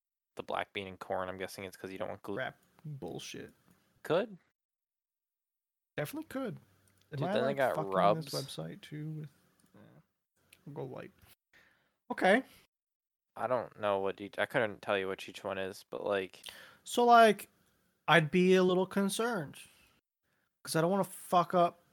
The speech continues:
Speaker 2: a nice burger with a rub that doesn't fit. Like, I know Texas barbecue's gonna have a lot of black pepper in it. Probably some paprika, you know,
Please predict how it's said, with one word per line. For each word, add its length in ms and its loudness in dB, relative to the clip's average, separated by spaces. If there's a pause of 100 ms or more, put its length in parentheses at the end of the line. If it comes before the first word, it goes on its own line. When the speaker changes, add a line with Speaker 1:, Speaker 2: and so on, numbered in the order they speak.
(120)
Speaker 2:
a 60 2
nice 280 2
burger 640 0
with 360 -6
a 80 -6
rub 320 -2
that 120 -6
doesn't 240 -6
fit. 400 -6 (2500)
Like, 180 6
I 120 10
know 220 8
Texas 480 4
barbecue's 540 4
gonna 160 2
have 100 4
a 40 2
lot 160 8
of 100 -2
black 280 2
pepper 360 -2
in 80 -10
it. 180 -12 (240)
Probably 240 0
some 220 -6
paprika, 760 -2
you 260 -2
know, 160 -2